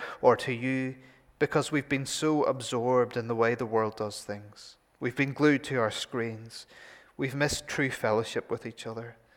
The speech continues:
We've been so caught up in working that we've forgotten the people <laughs> that we want to support with our earnings. And we've been so obsessed with ourselves that we fail to see your ways for our lives.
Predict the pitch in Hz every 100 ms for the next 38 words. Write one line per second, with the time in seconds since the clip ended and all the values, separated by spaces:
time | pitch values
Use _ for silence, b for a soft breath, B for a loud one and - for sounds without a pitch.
0 | b b b 147 147 151 - 170 151 -
1 | B - 170 147 143 131 127 127 143 165
2 | 139 135 143 131 - 135 - 139 143 139
3 | - - 156 - 185 143 - - - 135
4 | 139 127 135 135 127 139 - 127 123 120
5 | - 117 - 120 117 123 117 - - _
6 | _ _ _ _ _ - 147 151 135 156
7 | - 165 151 127 - 143 139 - 135 127
8 | - 127 120 127 117 - - B B B
9 | - 135 135 - 143 143 139 - - 123
10 | 120 113 123 123 117 107 - - 120 107
11 | 95 95 98 98 - -